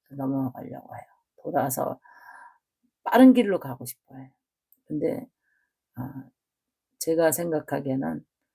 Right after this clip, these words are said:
정확한, 어, 자기의 인생관을 바르게 살아가는 자녀들은, 어, 어렵지 않게 잘, 어, 길을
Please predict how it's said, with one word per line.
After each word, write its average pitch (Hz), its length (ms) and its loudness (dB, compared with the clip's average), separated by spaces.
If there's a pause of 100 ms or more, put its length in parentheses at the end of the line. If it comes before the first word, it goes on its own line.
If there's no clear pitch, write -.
(280)
정확한, 175 720 0 (560)
어, 127 60 -8 (460)
자기의 147 520 0
인생관을 165 920 -2 (500)
바르게 185 560 0
살아가는 151 560 -6
자녀들은, - 760 -10 (640)
어, 110 40 -10 (300)
어렵지 156 480 0
않게 131 300 -4
잘, - 560 -8 (280)
어, 262 60 -20 (120)
길을 160 640 0